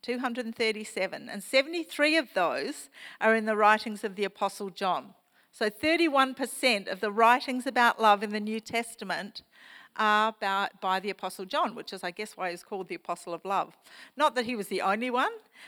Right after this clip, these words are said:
but he really had a revelation of what it was to love God. And so we're gonna look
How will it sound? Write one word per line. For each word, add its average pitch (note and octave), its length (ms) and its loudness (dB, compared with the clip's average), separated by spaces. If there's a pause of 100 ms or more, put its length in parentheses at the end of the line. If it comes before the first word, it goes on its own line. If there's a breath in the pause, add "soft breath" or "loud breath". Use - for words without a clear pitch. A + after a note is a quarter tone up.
but G#3+ 140 -2
he B3 120 0
really A#3 300 8
had C4 180 4
a A3+ 60 2
revelation G3 760 2
of F3 140 -4
what F#3+ 160 2
it F3 100 -2
was F#3 280 -2
to G3 140 -6
love F3 280 0
God. F#3 260 0
And G3 80 -8
so B3 200 4
we're C4+ 100 0
gonna D4+ 240 6
look B3+ 380 2